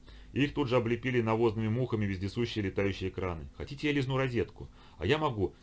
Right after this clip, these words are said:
десять стандартных часов трясти рукой. Хотите посмотреть?» Детскими голосами визжали они.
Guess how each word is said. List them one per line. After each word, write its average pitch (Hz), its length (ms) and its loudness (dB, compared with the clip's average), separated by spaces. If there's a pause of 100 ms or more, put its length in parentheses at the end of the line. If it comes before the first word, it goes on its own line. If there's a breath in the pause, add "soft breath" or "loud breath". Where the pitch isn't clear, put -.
десять 127 240 2
стандартных 113 460 2
часов 139 280 -2
трясти 117 240 0
рукой. 127 300 2
Хотите 143 300 -4
посмотреть?» 131 560 -4 (320 soft breath)
Детскими 107 340 0
голосами 95 460 0
визжали 92 400 0
они. 82 260 0